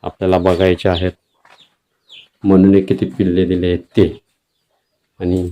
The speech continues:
बघूयात आपण आता. मनू इथं आहे या बॉक्समध्ये. तर बघू शकता, मनूने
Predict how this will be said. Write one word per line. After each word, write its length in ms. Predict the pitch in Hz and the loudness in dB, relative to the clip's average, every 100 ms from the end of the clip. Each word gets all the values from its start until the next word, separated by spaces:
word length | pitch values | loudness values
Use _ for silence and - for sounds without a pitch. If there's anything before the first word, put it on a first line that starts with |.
| 90 | -10
बघूयात 440 | 92 92 95 92 90 | -6 -4 -2 -4 -6
आपण 240 | 95 - | -12 -8
आता. 240 | 90 - 120 - _ _ _ _ _ _ _ _ _ _ _ _ - | -6 -6 -8 -16 _ _ _ _ _ _ _ _ _ _ _ _ -6
मनू 440 | 101 95 95 95 92 _ - | 0 2 2 0 -4 _ -10
इथं 260 | 92 - | -8 -4
आहे 140 | 95 87 | -2 -2
या 80 | 82 | -4
बॉक्समध्ये. 600 | 87 85 - 101 85 107 - _ _ _ _ _ _ _ - | -4 -6 -4 -4 -4 -6 -10 _ _ _ _ _ _ _ -6
तर 120 | 92 | -6
बघू 280 | 90 95 95 | -2 -2 -4
शकता, 340 | 95 - - 101 _ _ _ _ _ _ _ _ - | -8 -14 -14 -18 _ _ _ _ _ _ _ _ -12
मनूने 540 | 101 98 98 98 101 | -6 -4 -2 -2 -4